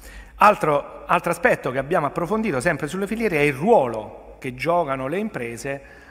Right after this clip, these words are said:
all'interno delle filiere, proprio per capire in che misura le imprese sono in grado di condizionare o comunque esercitare un potere a monte o a valle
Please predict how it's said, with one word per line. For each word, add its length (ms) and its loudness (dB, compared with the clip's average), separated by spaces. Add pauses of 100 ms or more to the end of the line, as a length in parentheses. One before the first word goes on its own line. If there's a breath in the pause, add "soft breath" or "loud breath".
all'interno 960 -6
delle 340 -6
filiere, 580 -14 (380 loud breath)
proprio 240 0
per 200 -2
capire 420 0
in 280 -4
che 140 -4
misura 720 -2 (160)
le 200 -4
imprese 560 -4
sono 240 -6
in 80 -8
grado 340 0
di 280 -8
condizionare 1000 -6 (640 loud breath)
o 180 -4
comunque 440 0
esercitare 520 0
un 160 -4
potere 400 -2
a 40 0
monte 380 -4
o 60 6
a 80 6
valle 540 -6